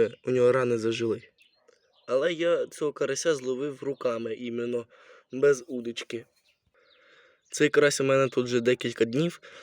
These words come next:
і я йому поклав тут кирпичів,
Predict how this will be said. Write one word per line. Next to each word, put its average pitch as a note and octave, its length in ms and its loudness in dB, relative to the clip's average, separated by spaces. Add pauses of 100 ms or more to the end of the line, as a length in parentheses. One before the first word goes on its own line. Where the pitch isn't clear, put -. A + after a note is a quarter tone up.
(480)
і C3 120 0
я D3+ 180 4
йому D3 340 4
поклав C3+ 400 2
тут A#2+ 240 -4
кирпичів, B2+ 800 -4